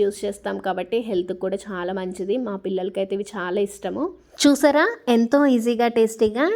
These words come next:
ఇంట్లోనే బెల్లం కొమ్ముల్ని ఇలా ప్రిపేర్ చేసేసుకోవచ్చు. మీరు ఇంకా హెల్తీగా కావాలనుకుంటే మైదా ప్లేస్లో గోధుమ పిండిని కూడా యూజ్ చేసుకోవచ్చు. బెల్లం ప్లేస్లో పంచదారని కూడా అదే క్వాంటిటీలో యూజ్ చేసుకొని చేసుకోవచ్చు. మరి ఇంకెందుకు ఆలస్యం,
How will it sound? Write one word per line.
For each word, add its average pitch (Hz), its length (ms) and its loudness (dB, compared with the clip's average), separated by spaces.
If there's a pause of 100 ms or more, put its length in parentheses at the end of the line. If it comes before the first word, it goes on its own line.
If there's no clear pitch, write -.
(180)
ఇంట్లోనే 214 380 2 (180)
బెల్లం 214 340 4
కొమ్ముల్ని 214 340 2 (180)
ఇలా 220 180 4
ప్రిపేర్ 202 340 2
చేసేసుకోవచ్చు. 180 680 -2 (380)
మీరు 233 160 4 (200)
ఇంకా 226 180 4 (100)
హెల్తీగా 220 360 4 (100)
కావాలనుకుంటే 202 680 0 (140)
మైదా 202 320 2
ప్లేస్లో 214 280 2 (160)
గోధుమ 208 320 4
పిండిని 196 320 -2
కూడా 220 220 2
యూజ్ 214 220 -4
చేసుకోవచ్చు. 185 540 -4 (560)
బెల్లం 233 280 2
ప్లేస్లో 226 380 0
పంచదారని 202 580 0
కూడా 220 160 4 (220)
అదే 202 140 2 (100)
క్వాంటిటీలో 196 500 0 (100)
యూజ్ 202 220 0
చేసుకొని 214 400 -4
చేసుకోవచ్చు. 185 540 -4 (540)
మరి 226 180 2
ఇంకెందుకు 277 400 0
ఆలస్యం, 247 380 -2